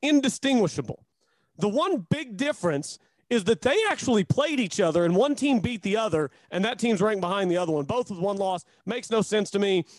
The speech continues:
Uh, the Notre Dame thing is pure helmet logo. That's the only thing that it could possibly be, is helmet logo. It's the only reason they're ahead of Oklahoma State. Oklahoma State has better opponents in front of them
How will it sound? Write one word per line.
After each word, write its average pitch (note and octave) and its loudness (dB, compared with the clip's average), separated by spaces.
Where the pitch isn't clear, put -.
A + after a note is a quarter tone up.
Uh, F3 0
the D#3+ -2
Notre A#3 2
Dame G#3+ -2
thing A3+ -2
is D#3+ -6
pure F#3 -2
helmet G#3+ -2
logo. G#3+ -2
That's F3 -6
the F#3 -8
only A3+ 2
thing A3 0
that G#3 0
it E3+ -16
could D#3+ -4
possibly F#3+ 0
be, D3 -4
is D#3+ 0
helmet G#3 2
logo. G3+ 4
It's E3+ 0
the E3 0
only G3+ 2
reason G3+ -2
they're F3+ 0
ahead E3+ -4
of D3+ -6
Oklahoma C3+ -4
State. A#3 -4
Oklahoma G3 0
State G#3 0
has F3 0
better F#3+ 2
opponents F3+ 0
in C3+ -4
front G#3 -2
of A#3 -4
them C4+ -2